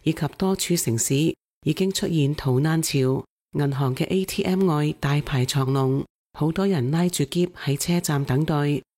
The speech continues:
主要交通幹道亦出現咗大批車輛湧上車道。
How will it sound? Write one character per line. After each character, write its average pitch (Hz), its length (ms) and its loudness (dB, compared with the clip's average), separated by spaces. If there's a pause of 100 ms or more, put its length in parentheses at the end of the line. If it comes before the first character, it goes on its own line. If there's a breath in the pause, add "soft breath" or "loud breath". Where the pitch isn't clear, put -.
(140)
主 - 120 0
要 165 200 2
交 180 240 -2
通 180 220 -2
幹 156 240 0
道 147 380 0
亦 156 160 0
出 - 200 -2
現 175 240 0
咗 147 160 0
大 143 240 0
批 175 220 0
車 180 260 0
輛 143 360 0
湧 135 220 2
上 143 240 -2
車 170 200 -2
道。 143 400 0